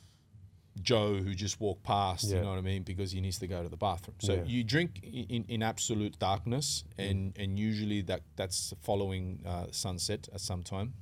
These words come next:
Speaker 1: so seven thirty to
Speaker 2: Mm.
Speaker 1: eight thirty. And then usually the ceremony wraps up anywhere between four and four thirty, sometimes five A M.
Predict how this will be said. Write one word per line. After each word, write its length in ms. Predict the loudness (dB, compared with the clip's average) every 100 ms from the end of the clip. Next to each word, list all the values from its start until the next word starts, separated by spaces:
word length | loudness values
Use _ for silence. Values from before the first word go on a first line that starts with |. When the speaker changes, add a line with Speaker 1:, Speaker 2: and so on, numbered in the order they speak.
| -14
Speaker 1:
so 140 | -10
seven 360 | -4 -2 -2 -2
thirty 240 | -2 -2 0
to 100 | 2
Speaker 2:
Mm. 60 |
Speaker 1:
eight 140 | 2 0
thirty. 260 | -2 -2 -6 -18 -20 -6
And 140 | -2 2
then 140 | 4
usually 340 | 4 4 4
the 80 | 4
ceremony 480 | 4 2 2 2 2
wraps 360 | 2 0 0 -2
up 200 | -2 -2
anywhere 420 | -2 0 0 0
between 380 | -4 -6 -6 -6
four 680 | -4 0 2 4 2 0 -6
and 140 | -14
four 220 | -4 -4
thirty, 340 | -2 -2 0 -2
sometimes 460 | -4 -4 -4 -8
five 240 | -6 -4 -2
A 60 |
M. 180 | -2 -4